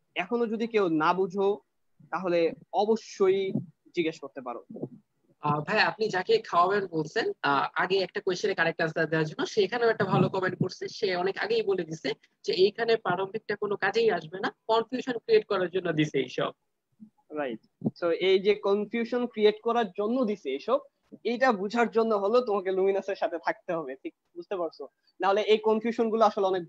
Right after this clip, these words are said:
Speaker 1: বড় বড় problem তৈরি করবে তোমার জন্য সামনে। So, সবাইকে কি করতে হবে? সবাইকে ঠান্ডা মাথায় একটা concept ভালো করে বুঝতে হবে, তারপর practice করতে হবে।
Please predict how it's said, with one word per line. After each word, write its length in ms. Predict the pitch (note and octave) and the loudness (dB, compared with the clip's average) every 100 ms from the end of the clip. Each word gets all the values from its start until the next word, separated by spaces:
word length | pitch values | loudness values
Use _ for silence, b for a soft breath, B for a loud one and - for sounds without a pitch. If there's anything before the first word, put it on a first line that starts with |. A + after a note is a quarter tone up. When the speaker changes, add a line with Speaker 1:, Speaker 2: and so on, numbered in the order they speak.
| _ F3 | _ 0
Speaker 1:
বড় 240 | G3 G#3+ | 2 2
বড় 260 | G3+ G3+ F#3+ | 2 0 -2
problem 460 | F3+ E3+ D#3+ E3+ | 0 -2 0 -2
তৈরি 220 | E3+ E3 | 0 -2
করবে 220 | D#3 C3+ C3 | -2 -2 -4
তোমার 220 | C3+ C3 C3 | -6 -6 -8
জন্য 160 | B2+ | -8
সামনে। 320 | B2+ B2 A#2 - _ _ _ _ F3+ | -8 -12 -14 -20 _ _ _ _ -4
So, 180 | F3+ E3+ | -4 -2
সবাইকে 380 | G3 G3+ G#3 A3 | 0 2 2 0
কি 140 | A3 | -4
করতে 280 | A3 G#3 G3+ | -4 -2 -2
হবে? 180 | F#3+ C#4 - _ _ | -2 -4 -8 _ _
সবাইকে 420 | - E3+ F3+ F3+ | -2 0 0 -2
ঠান্ডা 380 | E3 G3+ G3+ G3 | -4 -4 -2 0
মাথায় 360 | F#3+ F#3+ G3 F#3+ | -2 -2 0 2
একটা 200 | E3+ F3 | 0 -4
concept 440 | E3+ F3 F#3 D#3+ | -4 -4 -6 -6
ভালো 200 | E3 E3 | -4 -4
করে 180 | F3 E3 | -2 -4
বুঝতে 360 | D#3 G3+ - | -4 -4 -4
হবে, 320 | E3 C3 E3+ E4+ _ _ _ | -6 -6 -6 -6 _ _ _
তারপর 300 | A3+ A3 A#3+ | -2 2 0
practice 420 | F#3+ F#3+ F#3 D#3+ | 0 -2 -4 -4
করতে 240 | D#3 D3 | -8 -10
হবে। 120 | C#3 | -12